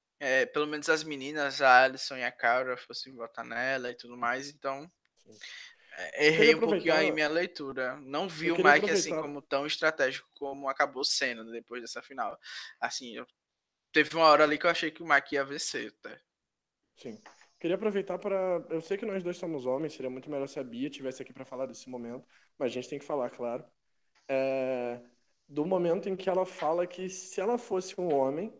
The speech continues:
Speaker 2: se, tipo, o tipo de personagem dela fosse masculino, ela seria muito mais valorizada.
Speaker 1: É, com certeza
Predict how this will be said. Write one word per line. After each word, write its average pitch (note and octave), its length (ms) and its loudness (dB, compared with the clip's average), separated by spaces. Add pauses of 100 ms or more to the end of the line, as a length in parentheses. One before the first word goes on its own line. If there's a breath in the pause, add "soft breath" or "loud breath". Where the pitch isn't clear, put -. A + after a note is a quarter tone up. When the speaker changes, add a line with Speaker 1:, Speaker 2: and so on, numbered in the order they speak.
(140)
Speaker 2:
se, D#3 600 -4
tipo, - 220 -12
o C3+ 40 -4
tipo D3+ 220 -12
de E3+ 100 -10
personagem D3+ 640 -4
dela A#2+ 240 0
fosse C3+ 300 -12
masculino, C3+ 760 -8 (400 soft breath)
ela D3 160 0
seria D3 260 -2
muito C#3 240 -6
mais C3+ 180 -4
valorizada. A#2+ 680 -6 (960 loud breath)
Speaker 1:
É, F3+ 100 4
com - 140 -2
certeza G#3+ 540 8